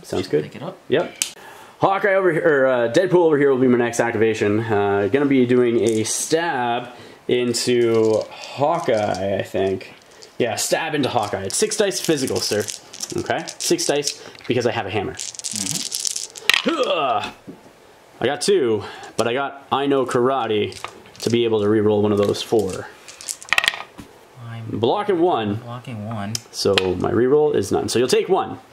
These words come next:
Speaker 2: I'll take one damage.
Speaker 1: That's it. So after doing one damage to him, gaining power from that, um, I'm gonna do the poke into Hawkeye. It's seven dice now because of the hammer. So, uh, let's see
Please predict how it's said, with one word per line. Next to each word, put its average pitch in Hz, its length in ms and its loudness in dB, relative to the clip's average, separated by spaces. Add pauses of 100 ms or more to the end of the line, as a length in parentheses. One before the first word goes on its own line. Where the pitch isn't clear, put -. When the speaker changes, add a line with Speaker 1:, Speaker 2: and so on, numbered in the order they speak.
(240)
Speaker 2:
I'll 107 60 -10
take 107 240 -18
one 117 120 -14
damage. 120 220 -12
Speaker 1:
That's - 160 -4
it. 175 100 -2
So 151 140 2
after 156 240 0
doing 151 280 4
one 131 240 2
damage 123 360 2
to 127 100 6
him, 117 140 2
gaining 120 300 4
power 123 200 0
from 110 120 0
that, 131 280 2 (520)
um, 123 640 2
I'm 131 100 0
gonna 143 180 2
do 135 300 2
the 120 360 4
poke 185 440 2 (160)
into 151 260 2
Hawkeye. 135 420 2
It's 117 180 0
seven 160 240 2
dice 147 200 2
now 143 120 2
because 120 200 0
of 104 40 -4
the 107 120 0
hammer. 370 260 0 (420)
So, 101 600 2
uh, 95 320 -2
let's 131 400 0
see 131 520 2